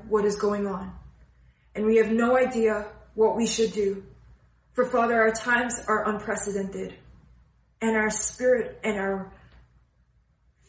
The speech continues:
faith is weak, but our flesh is strong.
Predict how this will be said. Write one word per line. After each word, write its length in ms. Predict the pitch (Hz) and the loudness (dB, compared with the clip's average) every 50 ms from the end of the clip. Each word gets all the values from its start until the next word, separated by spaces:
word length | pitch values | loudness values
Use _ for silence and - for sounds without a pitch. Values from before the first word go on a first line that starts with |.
| _ - | _ -2
faith 280 | 262 277 254 226 - - - | 0 2 2 2 0 -2 -4
is 200 | 208 190 196 202 | -4 -4 -4 -6
weak, 380 | 208 247 247 214 - - - - - - _ _ _ - _ _ _ - | -6 -6 -6 -6 -8 -12 -16 -18 -20 -20 _ _ _ -20 _ _ _ -6
but 100 | 202 185 | -4 -2
our 180 | 185 185 180 180 | -2 -2 -4 -6
flesh 400 | - - 226 214 220 208 - - | -6 -4 -2 -2 -2 -2 -4 -8
is 100 | 170 - | -8 -10
strong. 500 | - - - - 180 175 175 175 180 - | -10 -10 -10 -10 -10 -10 -10 -10 -10 -14